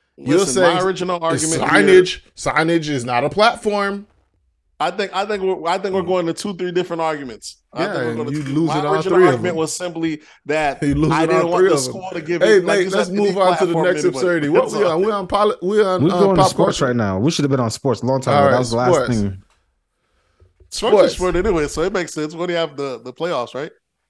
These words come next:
Speaker 1: No, we have, uh, this. Yeah, I guess we, all we have is the playoffs. 'Cause
Speaker 3: Pretty much, yeah.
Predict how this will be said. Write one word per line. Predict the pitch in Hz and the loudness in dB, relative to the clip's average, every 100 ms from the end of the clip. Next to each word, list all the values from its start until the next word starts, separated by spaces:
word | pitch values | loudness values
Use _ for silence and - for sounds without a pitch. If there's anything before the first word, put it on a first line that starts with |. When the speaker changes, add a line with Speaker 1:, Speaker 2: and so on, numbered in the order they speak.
| _ | _
Speaker 1:
No, | - 127 120 | -14 -8 -6
we | 139 | -4
have, | 131 117 117 _ | -4 -8 -12 _
uh, | 117 120 120 117 117 | -14 -14 -14 -16 -16
this. | 165 120 - _ _ _ _ | -12 -12 -14 _ _ _ _
Yeah, | 147 139 | -6 -6
I | |
guess | 135 135 | -6 -10
we, | - 120 | -8 -8
all | 113 | -6
we | 117 | -8
have | 117 | -8
is | 110 135 | -10 -16
the | |
playoffs. | - - 107 113 - _ _ _ _ _ _ _ | -12 -10 -10 -12 -20 _ _ _ _ _ _ _
'Cause | - 113 113 | -8 -6 -6
Speaker 3:
Pretty | 82 | -8
much, | 80 80 | -10 -10
yeah. | 80 | -12